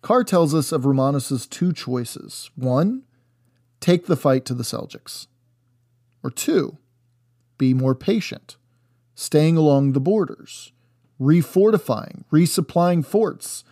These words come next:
up and down the borders. One, be aggressive. Two, be defensive. It's the ultimate choice in war, as it is in sports, right? At the head of a seventy thousand man army,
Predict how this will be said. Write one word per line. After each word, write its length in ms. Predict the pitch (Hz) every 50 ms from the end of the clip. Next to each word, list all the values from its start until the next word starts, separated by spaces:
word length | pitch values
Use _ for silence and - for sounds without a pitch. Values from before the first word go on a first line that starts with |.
| _ _ -
up 200 | 151 151 - -
and 140 | 151 147 139
down 280 | 143 147 170 202 196
the 80 | 160 131
borders. 580 | - 65 60 58 - - - - - - - _ _ _ _ _ _ _ _ _ _ _ _ _ _ _ _ _ _ _ _ _ _ _ _
One, 440 | - 131 135 135 139 156 175 202 208
be 160 | 165 151 147
aggressive. 760 | 151 143 127 135 131 139 143 - - 226 254 254 - - _ _ _ _ _ _ _ _ _ _ _ _ _ _ -
Two, 480 | - - 135 139 139 156 180 196 214 - _ _ _ _ _ _ _ _ _ _ _ -
be 120 | 143 131
defensive. 680 | 120 139 135 - 220 254 226 - 135 131 - - - _ _ _ _ _ _ _ _ _ _ _ _ _ _ _
It's 120 | - - -
the 100 | 147 165
ultimate 300 | 190 175 175 180 165 135
choice 320 | - 180 214 226 - -
in 160 | 139 135 127
war, 460 | 123 151 190 214 170 - - 113 113 - _ _ _ _ _ _ _ _ _
as 220 | - 127 123 117 120
it 100 | 127 120
is 220 | 127 - - 127
in 100 | 127 127
sports, 460 | - - - 233 240 180 - - -
right? 220 | - 123 147 202 277 - _ _ _ _ _ _ _ _ _ _ _ _ _ _ _ _ _ _ _ _ _ _ _ _
At 140 | - 151 143
the 100 | - 135
head 240 | 143 139 196 233 240
of 120 | 262 202
a 60 | 208 156
seventy 400 | - - 196 190 190 190 190 170
thousand 460 | - - 170 170 180 156 160 160 151
man 240 | 151 156 160 151 147
army, 440 | 139 147 156 170 190 214 240 233